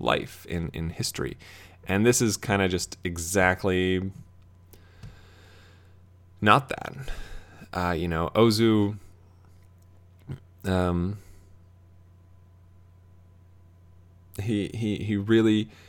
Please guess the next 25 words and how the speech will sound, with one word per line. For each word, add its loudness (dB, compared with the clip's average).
uh, -4
it, -4
it's -2
a 0
fa-, 0
it's 0
a -4
fascinating 2
film. 0
You -2
know, 0
it's, -2
it's, -2
I 4
said 2
it's -4
very 4
slow, 4
and 2
it 0
is. -2
It -2
is -2
really 0
slow, -2